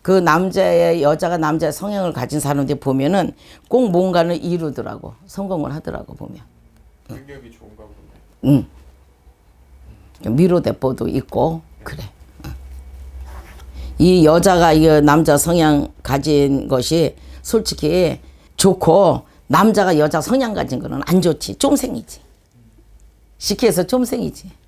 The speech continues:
Speaker 1: 속이 좁다는 얘기야. 그렇다고 여자들이 다 좁다는 건 아니다.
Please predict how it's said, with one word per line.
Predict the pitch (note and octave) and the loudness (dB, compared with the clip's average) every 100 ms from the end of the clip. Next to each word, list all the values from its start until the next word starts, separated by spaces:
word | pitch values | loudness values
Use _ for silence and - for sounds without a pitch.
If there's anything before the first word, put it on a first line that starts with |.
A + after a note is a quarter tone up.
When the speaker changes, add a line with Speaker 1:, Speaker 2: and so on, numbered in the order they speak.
| _ _ - - | _ _ -20 -4
Speaker 1:
속이 | - A#3+ A#3+ | 0 2 0
좁다는 | - C#3+ G#3 F#3 D3+ | -2 0 0 0 -4
얘기야. | C3 D#3 - - - _ - | -6 -10 -16 -18 -20 _ -20
그렇다고 | - F3+ B3+ F#3+ | -6 0 2 4
여자들이 | F3 C4+ B3+ A#3+ | 4 2 2 2
다 | G#3+ | 0
좁다는 | E3+ F3+ A3+ G3+ | -2 -2 -2 -2
건 | F#3+ C3+ | -2 -2
아니다. | C#3 C#3 C3 G#3 | -2 -2 -4 -6